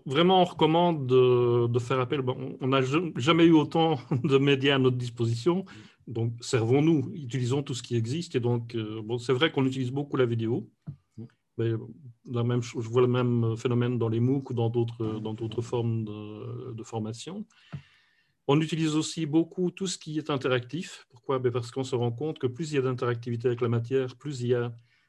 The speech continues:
Speaker 1: de, enfin, plus on a des taux de rétention et de, et de, de compréhension élevés.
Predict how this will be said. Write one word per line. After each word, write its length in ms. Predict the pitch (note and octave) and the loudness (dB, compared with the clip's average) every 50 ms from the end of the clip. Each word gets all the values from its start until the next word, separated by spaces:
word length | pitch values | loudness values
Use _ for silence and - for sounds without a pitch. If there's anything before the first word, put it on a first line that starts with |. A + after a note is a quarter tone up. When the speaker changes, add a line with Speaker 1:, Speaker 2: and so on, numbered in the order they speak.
| _ _ - | _ _ -16
Speaker 1:
de, 260 | A#2 A2 A2+ G#2+ G#2 | -12 -10 -10 -10 -10
enfin, 220 | - - B2 A#2 A#2 | -10 -8 -8 -8 -8
plus 180 | A#2 - C#3 | -8 -8 -6
on 100 | D3 C#3+ | 0 2
a 60 | C3 C3 | 4 4
des 160 | B2+ B2+ B2+ | 4 4 2
taux 160 | C3 D3 C#3+ | 2 -2 0
de 60 | B2 | 2
rétention 560 | A#2+ B2+ B2 B2 B2 A#2+ A#2 - - C3+ C3+ | 2 2 2 0 -2 -4 -4 -4 -4 -2 -2
et 40 | B2+ | -2
de, 200 | A#2+ A#2 A#2 A2+ A#2 | -2 -2 -2 -2 -4
et 120 | A#2+ A#2 | -4 -6
de, 360 | A2+ A2 A2 A2 A2 G#2+ A2 G#2+ - | -6 -6 -6 -6 -6 -6 -8 -8 -10
de 160 | A#2 A2+ A#2 | -8 -8 -8
compréhension 580 | - - A2+ A#2 A#2 A#2 A2+ A2+ A2+ - A2+ A2 | -6 -8 -8 -6 -4 -4 -4 -4 -4 -6 -6 -6
élevés. 360 | G#2+ G#2+ A2+ B2 E3+ A3+ | -6 -6 -6 -6 -6 -6